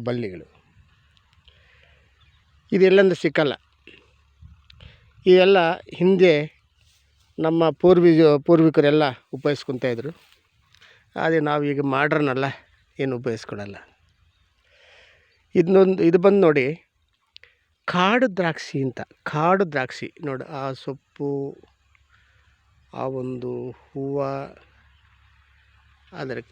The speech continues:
ಕಾಯಿ, ಅದರ ಕಾಯಿ, ಅದರ ಹಣ್ಣು. ಇದು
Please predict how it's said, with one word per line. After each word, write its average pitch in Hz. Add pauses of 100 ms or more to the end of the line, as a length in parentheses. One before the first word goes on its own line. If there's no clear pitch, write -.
(120)
ಕಾಯಿ, 139 (2500)
ಅದರ 127 (140)
ಕಾಯಿ, 127 (720)
ಅದರ 127 (140)
ಹಣ್ಣು. 113 (2500)
ಇದು 160